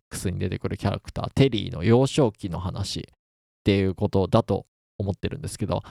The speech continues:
まあ、あれもパラレルかもしれないですよね。だからドラゴンクエストモンスターズワンの世界とドラゴンクエストシックスの世界っていうのは、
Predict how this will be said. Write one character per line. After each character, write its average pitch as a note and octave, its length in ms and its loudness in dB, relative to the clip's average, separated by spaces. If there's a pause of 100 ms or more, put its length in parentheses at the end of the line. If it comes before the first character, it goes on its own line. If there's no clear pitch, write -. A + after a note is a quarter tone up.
(140)
ま F#3+ 100 4
あ、 F3 80 4
あ F#3 40 0
れ C4 120 2
も D4 240 0 (500)
パ A#3+ 140 2
ラ G#3+ 120 6
レ G#2 140 2
ル F2+ 80 0
か F#2 120 -4
も F#2+ 100 -2
し - 80 -2
れ G#2+ 80 -2
な F#2 100 -4
い - 20 -4
で G#2 60 -4
す - 80 -8
よ A#2 60 -4
ね。 D3 140 0
だ A#2+ 120 0
か G2 80 0
ら F#2+ 60 -4
ド G#2 120 4
ラ A2+ 60 6
ゴ A#2 160 2
ン A2+ 60 -6
ク B2 80 4
エ A#2 60 4
ス - 80 -10
ト A#2+ 100 2
モ A#2+ 160 2
ン A#2+ 60 0
ス - 60 -16
タ B2 100 4
ー - 20 4
ズ A#2 100 0
ワ D#3 180 4
ン D#3 60 -4
の G#2 80 -2
世 G#2 160 -2
界 F2 240 -6
と - 340 -12
ド A2 80 0
ラ G#2+ 100 2
ゴ G#2 100 -2
ン G2+ 60 -6
ク G#2+ 140 0
エ G#2 60 4
ス - 120 -8
ト G#2 100 -8
シ - 160 0
ッ - 100 -8
ク - 80 -14
ス - 60 -8
の G2 100 0
世 - 140 -2
界 - 160 -6
っ - 20 -16 (120)
て - 60 -6
い F#2+ 60 -4
う G2 60 -4
の G#2 240 -2
は、 D#3 220 -2